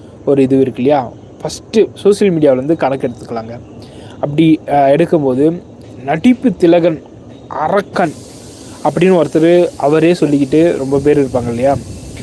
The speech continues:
அந்த இதுவுல ஒருத்தர், யாரு? திவாகர், டாக்டர் திவாகர். அவரு பிக் பாஸ் வீட்டுக்குள்ள கூப்பிடுறதா ஒரு நியூஸ் வந்திருக்கு.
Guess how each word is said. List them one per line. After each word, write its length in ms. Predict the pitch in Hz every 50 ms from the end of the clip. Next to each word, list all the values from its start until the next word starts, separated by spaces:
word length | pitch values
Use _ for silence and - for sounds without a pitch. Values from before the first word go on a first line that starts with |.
| - - - - - - -
அந்த 280 | 123 156 170 180 190 180
இதுவுல 400 | 160 151 147 147 143 135 131 131 143 160 165
ஒருத்தர், 400 | 147 139 131 - - 143 127 117 - - - -
யாரு? 680 | 131 135 135 135 135 143 147 156 156 160 165 170 165 165 - - - - - - - - - -
திவாகர், 480 | 143 143 151 160 151 135 139 135 120 113 113 -
டாக்டர் 380 | 135 147 151 123 - 170 160
திவாகர். 580 | 135 - 156 156 180 202 190 165 147 139 - - - - - - - - - - - - - - -
அவரு 460 | - 117 143 165 185 220 226 220 226 196
பிக் 200 | 160 165 147 156
பாஸ் 220 | 190 185 175 185
வீட்டுக்குள்ள 300 | 175 151 143 156 147 143 139 -
கூப்பிடுறதா 440 | 160 160 151 - 151 135 131 139 151 156
ஒரு 160 | 147 135 123
நியூஸ் 260 | 123 127 131 123 -
வந்திருக்கு. 500 | 135 123 120 139 151 143 131 127 143